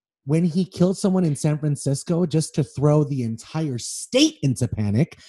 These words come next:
'Cause, you know, for now, it's just the area of Los Angeles, which is, like Shan said, enormous, you know,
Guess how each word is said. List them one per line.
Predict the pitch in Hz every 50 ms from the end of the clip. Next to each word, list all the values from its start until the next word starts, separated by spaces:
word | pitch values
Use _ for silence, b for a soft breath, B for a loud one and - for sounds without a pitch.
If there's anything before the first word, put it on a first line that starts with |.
| B B B B B B B -
'Cause, | 180 160 143
you | 170 185
know, | 196 190 185 -
for | - - 170 156
now, | 156 165 196 220 202 165 151
it's | 160 143 -
just | - 180 165 - - - 135
the | 151 -
area | 143 151 156 156 151 143
of | 135 135
Los | 131 127 123 - -
Angeles, | 160 175 170 143 123 117 110 -
which | 131 143 -
is, | 175 165 147 -
like | - 151 127 -
Shan | - - 143 139 135
said, | - 143 120
enormous, | 120 117 120 127 123 135 127 117 107 101 107 113 - -
you | 123 117
know, | 110 107 110 107